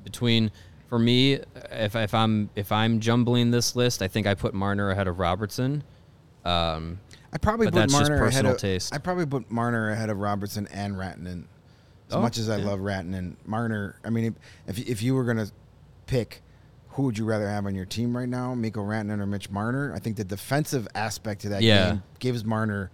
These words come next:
Speaker 2: the edge.
Speaker 1: Slight edge.
Speaker 2: Not that Rantanen's a, a, a total stiff
Speaker 1: No,
Speaker 2: defensively,
Speaker 1: no. If you're
Speaker 2: but
Speaker 1: t-, <laughs> yeah, if you're picking between two of the top five play-, forwards in the N H L,
Speaker 2: Yeah.
Speaker 1: who are you gonna take? Well, okay, you know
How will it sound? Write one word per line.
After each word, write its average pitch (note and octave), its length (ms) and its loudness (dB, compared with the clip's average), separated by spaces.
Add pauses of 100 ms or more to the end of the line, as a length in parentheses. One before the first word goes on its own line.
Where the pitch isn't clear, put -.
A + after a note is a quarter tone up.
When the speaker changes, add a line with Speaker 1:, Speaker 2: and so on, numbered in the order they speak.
(500)
Speaker 2:
the F#2 120 -2
edge. F#2 140 -2
Speaker 1:
Slight G2+ 420 2
edge. E2 220 0
Speaker 2:
Not A3 140 4
that F3+ 120 8
Rantanen's B2+ 460 4
a, G2 540 0
a, F#2 40 -4
a G2+ 40 -4
total A2 340 -2
stiff - 480 -2
Speaker 1:
No, C#3+ 180 6
Speaker 2:
defensively, F#2 360 -2
Speaker 1:
no. F2 180 0
If G2 100 -4
you're C3 120 6
Speaker 2:
but - 100 2
Speaker 1:
t-, C#3+ 160 4 (120)
<laughs> - 120 -14
yeah, B2 220 6
if G#2+ 100 2
you're D3 100 6
picking D3 300 4
between B2+ 340 4
two C3 200 6
of A#2 80 4
the G#2+ 60 2
top G#2+ 340 2
five G#2 340 0
play-, G#2+ 220 0
forwards A2 540 2
in G2+ 80 2
the G2+ 100 2
N G2 100 0
H F#2 240 -2
L, F2 380 4
Speaker 2:
Yeah. - 240 0 (180)
Speaker 1:
who C3+ 120 6
are A#2+ 40 10
you A2+ 80 10
gonna G2+ 160 6
take? G2+ 240 4
Well, G2 360 6
okay, F2+ 360 2
you F#2 60 -2
know E2+ 240 -2